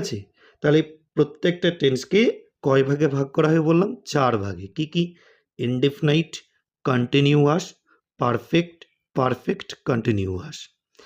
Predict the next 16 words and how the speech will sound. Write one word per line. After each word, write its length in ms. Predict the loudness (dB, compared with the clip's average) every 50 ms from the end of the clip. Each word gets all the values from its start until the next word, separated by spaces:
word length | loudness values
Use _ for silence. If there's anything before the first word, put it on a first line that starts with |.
| -20 -20 -20 -16 _ 0
তাহলে 320 | 2 4 6 4 4 4 2 -4 -8 _ _ _ _ _ _ _ 0
প্রত্যেকটা 500 | 0 0 0 -2 -2 -2 -2 0 -2 -2 0 2
টেন্সকে 360 | 2 0 0 0 -2 0 0 2 2 2
যদি 140 | 2 2 0 0 0 0
চার 160 | 0 2 0 0 0
ভাগে 260 | -2 -2 -2 -2 -6 -2 0
করে 140 | 2 2 2 2 0 -2
ভাগ 160 | -4 -4 -4 -4 -4 _ 0
করা 200 | 2 2 2 2 0 -2
হয়, 260 | -4 -4 -4 -4 -6 -10 -12 -16 _ _ _ _ _ _ _ _ _ _ _ -2
তাহলে 280 | 0 2 2 2 2 2 0 -2 _
টোটাল 340 | -2 -2 -2 0 0 2 2 0 -2 0
টেন্স 220 | 0 0 2 0 -2 -6 -2 0
কটি 220 | 0 0 2 0 2 2
হচ্ছে? 300 | 0 -2 -4 -4 -2 -2 -2 -4 -10 _ _ _ _ _ _ _ _ _ _ _
তিন 140 | 0 2